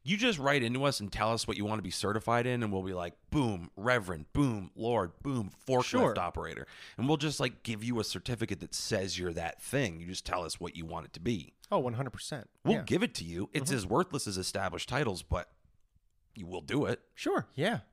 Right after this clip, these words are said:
Speaker 2: That sounds pretty fun.
Speaker 1: <laughs> That sounds pretty fun.
Speaker 2: Yeah, you just gotta let us know what you wanna be certi-, I mean, the weirder the better, honestly.
Speaker 1: Yeah, if you're like, "I wanna be a Dracula," I'm like, "Okay, we'll make you a Dracula."
Speaker 2: Yeah,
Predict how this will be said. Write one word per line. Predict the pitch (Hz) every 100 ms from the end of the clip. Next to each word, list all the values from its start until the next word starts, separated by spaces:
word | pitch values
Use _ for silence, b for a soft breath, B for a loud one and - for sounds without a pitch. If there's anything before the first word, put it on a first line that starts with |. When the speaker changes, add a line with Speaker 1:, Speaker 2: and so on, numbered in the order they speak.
| -
Speaker 2:
That | 135
sounds | 175
pretty | - 107
fun. | - -
Speaker 1:
<laughs> | 120
That | 185
sounds | 104 98
pretty | 80 85
fun. | 87 95 151 - b b b
Speaker 2:
Yeah, | 294
you | 117
just | 110
gotta | 180 156
let | 156
us | 131
know | 156
what | 147 139 151
you | 135
wanna | 131 127 120
be | 110 110 110
certi-, | - 139 123
I | 143
mean, | 156
the | 151
weirder | 151 151 269 220 165
the | 127
better, | 107 117 110 80 -
honestly. | 98 92 80 -
Speaker 1:
Yeah, | 370
if | -
you're |
like, | 127
"I | 104
wanna | 123 131
be | 123 123
a |
Dracula," | 95 113 135 - 87 85
I'm |
like, | 85 82
"Okay, | 107 196
we'll | 104 107
make | 120 117
you | 120 -
a | 101 101 101
Dracula." | 107 131 - 78 - -
Speaker 2:
Yeah, | 104